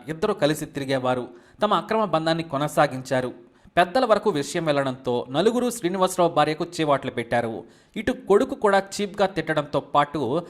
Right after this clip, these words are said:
తనకు స్నేహితుల్లో తల తీసేసినట్లవుతుందని కోపడ్డాడు. అందరి విమర్శలు, తిట్లు, ఎత్తిపొడుపుల మధ్య కలిసి ఉండలేమని లక్ష్మణ్, అతని ప్రియురాలు లేచిపోయారు.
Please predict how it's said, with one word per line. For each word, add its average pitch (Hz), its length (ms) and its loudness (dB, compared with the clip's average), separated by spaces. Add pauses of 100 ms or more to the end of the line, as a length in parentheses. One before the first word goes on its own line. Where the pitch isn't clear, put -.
(240)
తనకు 226 200 -4
స్నేహితుల్లో 202 640 -4
తల 185 240 0
తీసేసినట్లవుతుందని 165 920 -4
కోపడ్డాడు. 131 720 0 (440)
అందరి 220 300 2
విమర్శలు, 160 600 -2
తిట్లు, 170 520 -2
ఎత్తిపొడుపుల 147 640 -2
మధ్య 127 320 -4
కలిసి 180 460 -2
ఉండలేమని 143 680 -2 (300)
లక్ష్మణ్, 233 420 -2 (160)
అతని 165 220 -2
ప్రియురాలు 170 440 0
లేచిపోయారు. 151 800 -2